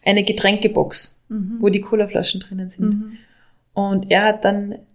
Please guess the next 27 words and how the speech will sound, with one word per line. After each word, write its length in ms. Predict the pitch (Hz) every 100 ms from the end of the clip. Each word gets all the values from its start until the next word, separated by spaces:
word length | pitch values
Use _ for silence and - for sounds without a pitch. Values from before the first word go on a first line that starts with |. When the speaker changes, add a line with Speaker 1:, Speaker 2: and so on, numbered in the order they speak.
| -
Speaker 1:
die 260 | 208 202 190
Idee 320 | - 190 214 226
geschaffen, 640 | 226 190 190 - 254 240
dass 180 | 214 -
er 100 | 202
das 200 | 185 -
bestehende 460 | 190 - 226 254
System 440 | 240 196 - 185 190
nutzt 480 | 240 - - - _ _ _ _ _ _ _ - _
und 540 | - 202 196 196 - -
die 180 | 196 190
Medikamente 920 | 190 190 - 190 208 277 - 196 247 - _ _ _ _ _
in 420 | 233 262 302 294
die, 360 | 220 214 208 202
ähm, 580 | - 196 202 202 202 -
Cola, 840 | - 233 240 226 220 214 214 220 214
Speaker 2:
In 60 |
diesem 200 | 196 202
Pack, 320 | 208 220 220 208
ja. 80 |
Speaker 1:
in 160 | 208 214
diesem 240 | 226 220 214
Ko-, 180 | - -
in 140 | 214
dieses 440 | 214 214 208 - -
Pack 340 | - 240 -
integriert 680 | 220 220 208 - 226 226